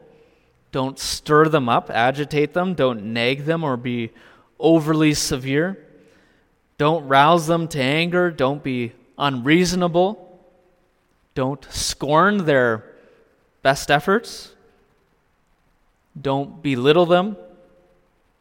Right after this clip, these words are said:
don't be overcorrecting every little fault.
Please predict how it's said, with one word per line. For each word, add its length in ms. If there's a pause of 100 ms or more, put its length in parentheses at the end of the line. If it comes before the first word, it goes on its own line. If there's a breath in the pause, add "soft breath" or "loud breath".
(400)
don't 220
be 120
overcorrecting 960
every 280
little 360
fault. 520